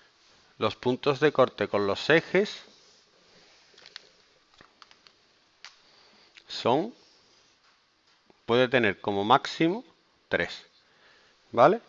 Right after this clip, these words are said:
Yo voy a hacer primero el más fácil, que el punto de corte con el eje Y. El punto de corte con el eje Y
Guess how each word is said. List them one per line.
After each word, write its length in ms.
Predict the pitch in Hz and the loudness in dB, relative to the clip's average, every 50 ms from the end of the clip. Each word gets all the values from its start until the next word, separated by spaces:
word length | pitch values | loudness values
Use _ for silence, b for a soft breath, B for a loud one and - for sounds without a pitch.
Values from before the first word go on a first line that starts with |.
| _ _ - | _ _ -12
Yo 80 | 117 113 | -6 -2
voy 100 | 113 113 | -2 -2
a 20 | |
hacer 220 | 113 - 127 110 | -2 -2 -4 -6
primero 340 | - - 123 131 135 127 110 | -4 -2 0 0 2 2 2
el 60 | 107 | 0
más 200 | 104 110 117 113 | 0 0 0 0
fácil, 460 | - - - 147 151 - - 175 180 - | 0 2 2 2 2 2 -2 -6 -6 -4
que 80 | - | -4
el 100 | 110 107 | -4 -4
punto 380 | 104 - 117 117 113 - 117 113 | -4 -4 -6 -6 -4 -2 0 0
de 80 | 113 | 0
corte 320 | 113 117 120 110 - - 127 | 0 0 -2 -4 -4 -6 -6
con 160 | 127 120 110 | -4 -2 -2
el 80 | 101 92 | -2 -2
eje 280 | 92 - - 117 131 | -4 -2 0 0 0
Y. 20 | 160 | 0
El 1000 | - - - - _ _ _ _ _ _ _ _ _ _ _ _ _ _ _ _ | -2 -6 -12 -20 _ _ _ _ _ _ _ _ _ _ _ _ _ _ _ _
punto 340 | - 120 120 123 123 - 147 | -6 -6 -6 -4 -2 0 0
de 140 | 143 139 135 | 2 2 2
corte 340 | - 107 98 - - 98 95 | 0 -2 -2 -2 -4 -6 -4
con 160 | 98 101 101 | -4 -4 -2
el 100 | 98 107 | 0 0
eje 340 | 120 123 - - 135 135 143 | 0 0 0 2 2 2 2
Y 240 | 180 233 - - | 0 -2 -8 -16